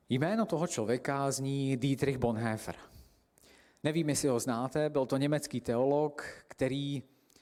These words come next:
nakonec byl popraven několik dnů před koncem druhé světové války v koncentračním táboře.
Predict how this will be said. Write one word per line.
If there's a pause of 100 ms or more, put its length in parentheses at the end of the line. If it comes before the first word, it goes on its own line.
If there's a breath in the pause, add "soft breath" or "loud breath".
(240 soft breath)
nakonec
byl
popraven
několik
dnů
před
koncem
druhé
světové
války
v
koncentračním
táboře.